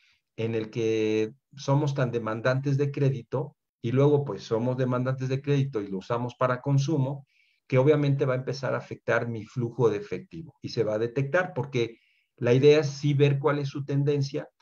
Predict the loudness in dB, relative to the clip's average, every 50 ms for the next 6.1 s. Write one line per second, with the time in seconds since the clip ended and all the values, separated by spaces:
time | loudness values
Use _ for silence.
0 | _ _ _ -2 0 0 0 0 0 -2 -2 -2 -4 -4 -2 0 0 0 0 0
1 | -4 -6 -14 -14 -14 -10 -8 -6 -6 -4 -4 -4 -6 -4 -2 0 2 2 2 0
2 | -4 -10 -12 -10 -10 -8 -6 -4 -4 -4 -6 -8 -10 -10 -10 -8 -8 -10 -10 -10
3 | -14 -14 -14 -14 -10 -6 -4 -4 -4 -4 -4 -6 -8 -8 -6 -6 -2 0 2 2
4 | 2 2 0 -2 -6 -8 -10 -8 -6 -2 0 0 0 0 0 -2 -2 -4 -2 0
5 | 0 2 2 4 4 4 4 2 2 0 -2 -4 -2 -2 -4 -4 -2 -4 -4 -4
6 | -4 -8